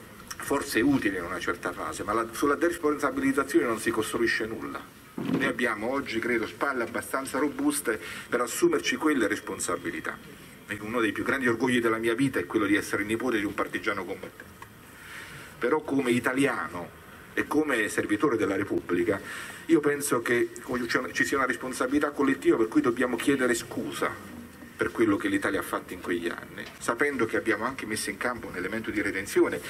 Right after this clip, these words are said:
che, alla, che, che, come dire, che si è tradotto nella resistenza, che si è tradotto nei valori, e oggi forse è bene ricordarlo per quello che sta accadendo in generale, valori che noi abbiamo riversato nella nostra Carta Costituzionale.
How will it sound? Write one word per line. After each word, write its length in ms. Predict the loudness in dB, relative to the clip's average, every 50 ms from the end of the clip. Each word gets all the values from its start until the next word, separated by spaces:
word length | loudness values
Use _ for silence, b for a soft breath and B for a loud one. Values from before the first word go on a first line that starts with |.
| B B B B B
che, 140 | -2 0 2
alla, 220 | 2 2 2 0
che, 500 | -2 -6 -8 -4 -2 -2 -2 -2 -4 -6
che, 180 | -2 -2 -2 0
come 140 | 0 0 2
dire, 220 | 2 2 2 2
che 200 | 2 0 0 -2 B B B
si 140 | -2 0 0
è 40 | 2
tradotto 400 | 2 2 2 2 0 0 -2 -2
nella 200 | 0 2 2 2
resistenza, 640 | 2 0 0 0 -2 -2 0 0 0 0 0 -2 -2
che 100 | -2 -2
si 140 | -2 -4 -6
è 40 | -10 -8
tradotto 420 | -4 -2 0 2 2 2 2 0 -2
nei 180 | -2 -2 -2 -4 B B B B B
valori, 420 | -2 2 4 4 4 2 0 -2 -4
e 80 | -2
oggi 240 | 0 0 0 0 -2
forse 280 | -2 -2 -2 -2 -2 -2
è 20 |
bene 160 | 0 0 0
ricordarlo 460 | 0 2 2 2 0 0 0 0 -2 -4
per 100 | -4 -6
quello 160 | -6 -4 -4
che 120 | -2 -2
sta 120 | -2 -4 -2
accadendo 360 | -2 0 0 0 0 0 -2
in 60 | -2
generale, 480 | 0 0 2 2 2 2 2 0 -2 B B B B B 0
valori 440 | 2 2 4 4 4 4 2 0 -4 -4
che 120 | -4 -2 0
noi 100 | 0 0
abbiamo 220 | 0 0 0 2
riversato 520 | 2 2 2 2 0 0 -2 -2 0 0
nella 180 | 0 0 0 0
nostra 460 | 0 -2 -2 -2 -2 -4 -4 -4 -2
Carta 400 | 0 0 -2 -2 -2 -2 -2 -2
Costituzionale. 880 | 0 0 0 0 0 0 0 0 -2 -2 -4 -4 -4 -4 -4 -6 -8 -12